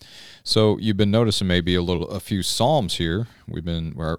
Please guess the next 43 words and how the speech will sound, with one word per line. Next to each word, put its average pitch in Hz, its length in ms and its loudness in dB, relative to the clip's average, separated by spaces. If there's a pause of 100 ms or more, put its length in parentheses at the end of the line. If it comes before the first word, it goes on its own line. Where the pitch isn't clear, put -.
our 90 100 -8
verse 87 260 -4
of 80 40 -6
the 80 60 -6
day 85 140 -4
has 85 100 -4
been 80 120 -10
coming 85 200 -8
from 80 140 -10
the 73 60 -12
Psalms 85 340 -6
here 80 100 -6
recently, 78 580 -8
and 78 360 -8
I'm 78 120 -8
excited 87 380 -6
about 71 240 -10
that 85 240 -8
because - 240 -14
I 80 60 -4
love 82 240 -2
that 80 200 -8
sort 92 200 -6
of 85 60 -10
thing. 101 280 -4
Psalms 98 360 -2
help 92 200 -6
me 82 80 -12
pray. 92 420 -4 (1120)
And 92 460 -2
today 98 560 0
is 98 260 -4
no 98 120 0
exception. - 440 -2
We're 80 120 -6
gonna 87 160 0
be 80 260 -2
in 78 140 -4
Psalm 82 420 -4
one 98 220 0
hundred 85 580 -2
and 78 220 -10
forty-seven, 90 880 -6